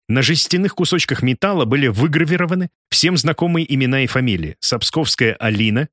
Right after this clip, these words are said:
Беатрис Сапсковская и Иван Радаев, Дикий Иван. Уловив непонимание в глазах Артура, монах тут же прокомментировал очевидное. «Да-да, это именно то, что ты думаешь. Можешь не сомневаться, фото настоящие».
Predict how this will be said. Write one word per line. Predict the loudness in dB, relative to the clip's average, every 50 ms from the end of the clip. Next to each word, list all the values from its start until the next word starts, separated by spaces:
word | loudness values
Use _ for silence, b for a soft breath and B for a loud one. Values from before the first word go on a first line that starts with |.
| _ _ _ _
Беатрис | -2 0 0 0 0 0 0 0 0 0
Сапсковская | 0 0 -2 -2 -2 -2 -2 -2 -2 0 0 -2 -2 -2 _ _ -2
и | -2 -2 0 0 0 0
Иван | 2 2 2 2 0 0 0
Радаев, | 0 0 2 2 2 2 2 2 0 -2 -6 -10 -12 -20 _ _ _ -8
Дикий | -4 -2 -2 -2 -2 -2 -2 -2 -2 -2 -2
Иван. | -2 0 0 0 -4 -4 -8 -12 _ _ _ -4
Уловив | -2 0 2 2 2 0 0 0
непонимание | 0 0 0 0 0 2 2 2 2 0 0
в |
глазах | 0 0 0 0 -2 -2 -2
Артура, | -2 -4 -2 -2 -2 0 0
монах | 0 0 0 0 -2 -4
тут | -2 -2 -2 0
же | 0 0
прокомментировал | 0 -2 0 0 0 0 0 0 0 0 0 0 0 0
очевидное. | 0 0 0 -2 -2 -2 -2 -4 -6 -8 -10 -12 _ _ _ _ -10
«Да-да, | -6 -4 -2 -2 0 0 0 0 0 -2 -4 -6 _
это | -6 -6 -2 0 0
именно | 0 2 2 0 0 0 -2
то, | -2 -2
что | -2 -2 -2 -2
ты | -2 -2
думаешь. | 0 0 0 0 0 -2 -2 -4 -6 -4
Можешь | -2 0 0 0 0 0 0 0
не | 0 0
сомневаться, | 0 2 2 2 2 2 2 0 0 -2 -2
фото | 0 0 0 0 2 0 0 -2 -2 -2
настоящие». | 0 0 0 0 0 2 2 2 2 0 0 -2 -4 -8 -12